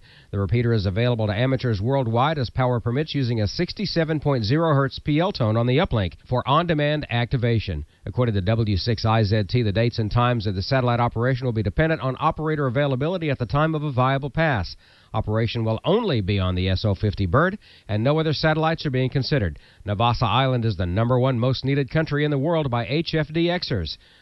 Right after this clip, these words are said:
Operation is slated for the first two weeks of February. For ongoing updates, just log on to triple W dot navassa D X dot com.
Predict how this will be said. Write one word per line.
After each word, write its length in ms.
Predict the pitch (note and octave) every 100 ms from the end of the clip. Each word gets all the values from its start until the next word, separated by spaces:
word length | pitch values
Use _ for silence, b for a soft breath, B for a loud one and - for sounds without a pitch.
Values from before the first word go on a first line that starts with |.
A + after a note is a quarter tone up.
| b
Operation 560 | F#2+ G2 A2 A2+ A2+ G#2+
is 160 | F#2
slated 320 | C#3+ F3+ G3
for 120 | D3+ B2
the 80 |
first 340 | A2+ D3+ D3 -
two 140 | G3+
weeks 280 | F#3+ G3+ -
of 120 | G#3
February. 640 | - B2+ F#2+ E2+ C2 C2 - _
For 220 | C3+ C3
ongoing 380 | D#3 D3 D3 C#3+
updates, 360 | D3+ E3 C4
just 220 | - D3 D3
log 160 | C3
on 200 | C3 B2
to 140 | G#2 F2+
triple 260 | D#3 B2+
W 340 | A#2 C#3+ D#3+ D3+
dot 220 | B2 F2
navassa 600 | A2+ G#2 A2 C3 - C3+
D 260 | A#2 B2 B2
X 240 | B2+ -
dot 280 | G2+ G2 F#2
com. 360 | - D#2+ B1+